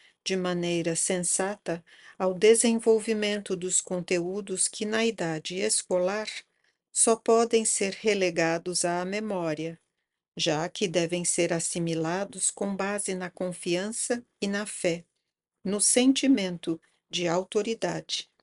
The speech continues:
Como eu já disse ontem, ainda se tem realmente muitas oportunidades de também cultivar as capacidades de compreensão ao lado do que se confia à memória.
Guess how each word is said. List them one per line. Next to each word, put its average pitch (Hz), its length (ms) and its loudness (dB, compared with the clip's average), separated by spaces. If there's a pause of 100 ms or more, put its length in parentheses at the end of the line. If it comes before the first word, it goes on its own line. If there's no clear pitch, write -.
(1300)
Como 277 280 8
eu 214 160 2
já 202 220 2
disse 196 480 0
ontem, 185 540 -2 (340)
ainda 233 420 4
se 262 220 0
tem 185 240 -4
realmente 202 880 0
muitas 202 520 -4
oportunidades 220 1200 0
de 185 140 0
também 220 640 0
cultivar 202 720 -2
as 185 140 2
capacidades 185 1000 0
de - 160 -8
compreensão 214 1000 0 (640)
ao 240 180 8
lado 220 600 6
do 214 180 -6
que 220 240 -4
se - 220 2
confia 214 880 0
à - 20 -4
memória. 185 800 -4